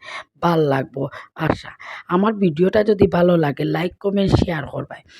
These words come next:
যারা আমার চ্যানেলটা সাবস্ক্রাইব করি আসছেন অসংখ্য, অসংখ্য, অসংখ্য ধন্যবাদ রূপু সিলেটির তরফ থেকে। আর যারা করছেন না প্লিজ আমার চ্যানেলটা সাবস্ক্রাইব করে লিবা, বেল আইকন on রাখবা।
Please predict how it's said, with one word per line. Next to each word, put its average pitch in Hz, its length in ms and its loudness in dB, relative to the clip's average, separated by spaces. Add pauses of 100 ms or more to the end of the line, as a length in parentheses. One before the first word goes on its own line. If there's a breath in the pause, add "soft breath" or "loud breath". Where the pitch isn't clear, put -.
(260 loud breath)
যারা 196 180 2
আমার 220 220 0
চ্যানেলটা 214 380 0
সাবস্ক্রাইব 202 500 0
করি 208 220 6
আসছেন 202 280 0
অসংখ্য, 214 480 2
অসংখ্য, 208 460 4
অসংখ্য 220 480 4
ধন্যবাদ 156 520 -4
রূপু 170 200 -4
সিলেটির 180 440 0
তরফ 175 260 4
থেকে। 170 280 -6
আর 165 80 -2
যারা 175 320 -2
করছেন 220 400 4
না 170 200 0 (380 loud breath)
প্লিজ 196 260 4
আমার 175 180 0
চ্যানেলটা 180 400 4
সাবস্ক্রাইব 185 440 4
করে 185 200 4
লিবা, 180 260 0
বেল 160 200 -4
আইকন 175 320 -2
on 175 200 2
রাখবা। 175 420 -2